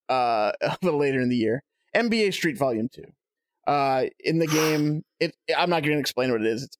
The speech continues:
obviously N B A Street basketball. But, uh, in the game, Nelly and the rest of the Saint Lunatics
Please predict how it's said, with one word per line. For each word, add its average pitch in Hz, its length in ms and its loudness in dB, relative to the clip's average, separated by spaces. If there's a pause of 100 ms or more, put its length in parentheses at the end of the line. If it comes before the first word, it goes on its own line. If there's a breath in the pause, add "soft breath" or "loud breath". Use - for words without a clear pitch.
obviously 110 560 0 (180)
N 139 140 0
B 127 160 2
A - 40 -2
Street - 280 -2
basketball. 95 520 -2 (340)
But, 151 240 0
uh, 139 480 0
in 170 120 0
the 170 60 0
game, 156 300 0
Nelly 180 360 2
and 156 200 0
the 151 60 2
rest 156 240 0
of 147 60 -2
the 143 100 2
Saint 143 280 0
Lunatics 135 680 -2